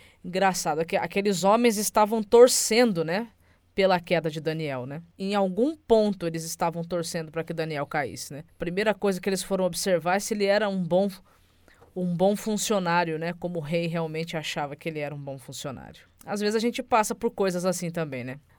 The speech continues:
Às vezes pode ser que tenha alguém que, que ao ouvir o podcast aqui se identifique com Daniel no sentido de,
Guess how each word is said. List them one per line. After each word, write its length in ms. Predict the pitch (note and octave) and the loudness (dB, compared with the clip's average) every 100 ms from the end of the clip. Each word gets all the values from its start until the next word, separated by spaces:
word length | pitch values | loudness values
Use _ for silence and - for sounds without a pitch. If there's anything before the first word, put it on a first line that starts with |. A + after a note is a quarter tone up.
| - | -6
Às 200 | D#3 E3+ | -4 -2
vezes 200 | F#3+ F#3 | -4 0
pode 260 | A3+ G#3 | 0 2
ser 160 | - G#3+ | 0 -4
que 80 | - | 4
tenha 220 | A#3+ A#3 | 6 6
alguém 320 | G#3 F#3 G#3 | 4 0 -4
que, 180 | G#3 F#3+ | -6 -10
que 220 | E3+ F#3 | -4 0
ao 160 | F3 F#3+ | 2 2
ouvir 260 | F3+ F#3 | 0 0
o 60 | F#3 | 0
podcast 600 | F#3 F3 E3+ F#3 F3 F#3+ | 0 -2 -2 0 0 0
aqui 220 | F#3+ G#3+ | -4 -4
se 100 | - | -2
identifique 520 | A3+ A#3 - - G#3+ | 0 -2 -2 -6 -6
com 180 | - G#3 | -4 0
Daniel 400 | G3+ G3+ F#3+ F#3+ | 2 2 2 2
no 80 | A#3+ | 0
sentido 540 | B3 C#4+ B3+ C#4 C#4+ | -4 -6 -4 -4 -2
de, 340 | G#3 A3+ E3+ | 0 0 0